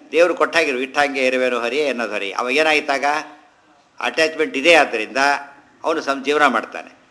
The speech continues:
ಓವರ್ ಅಟ್ಯಾಚ್ಮೆಂಟ್ ಇಲ್ಲ, ಆದ್ದರಿಂದ ದುಃಖ ಪಡೋದಿಲ್ಲ. ಅರ್ಥ ಆಯ್ತಾ? ಇದೆರಡು ಸರಿಯಾಗಿ ಅರ್ಥ ಮಾಡ್ಕೊಂಡ್ರೆ ಸರಿ.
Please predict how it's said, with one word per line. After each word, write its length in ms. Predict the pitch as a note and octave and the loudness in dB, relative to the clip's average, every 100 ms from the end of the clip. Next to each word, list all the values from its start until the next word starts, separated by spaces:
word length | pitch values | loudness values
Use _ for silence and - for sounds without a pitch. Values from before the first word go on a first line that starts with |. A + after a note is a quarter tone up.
| A#2+ | -2
ಓವರ್ 220 | D3+ E3 | 2 2
ಅಟ್ಯಾಚ್ಮೆಂಟ್ 500 | E3 D#3+ D#3+ D3 C3+ | 2 0 0 -2 -2
ಇಲ್ಲ, 160 | E3+ F3+ | 2 6
ಆದ್ದರಿಂದ 440 | D3+ A#2 A2 A2+ D3+ D3 - D#3 | 6 2 -6 -2 -2 -2 -6 -4
ದುಃಖ 140 | E3+ | 0
ಪಡೋದಿಲ್ಲ. 400 | D#3 A2 F2 - - - - - - | 0 0 -6 -14 -20 -20 -20 -20 -10
ಅರ್ಥ 180 | A#2+ - | -8 -4
ಆಯ್ತಾ? 440 | A2 B2+ A#2 - - - | -6 -4 -8 -10 -20 -16
ಇದೆರಡು 540 | A#2 B2+ D3+ B2 A#2 | -6 -4 -2 -2 -4
ಸರಿಯಾಗಿ 340 | A2+ C#3 D3+ C3+ | -4 0 2 2
ಅರ್ಥ 180 | B2+ C3 | -2 -2
ಮಾಡ್ಕೊಂಡ್ರೆ 420 | B2 A#2+ C#3 B2+ | -2 -4 -8 -8
ಸರಿ. 140 | F#2+ | -12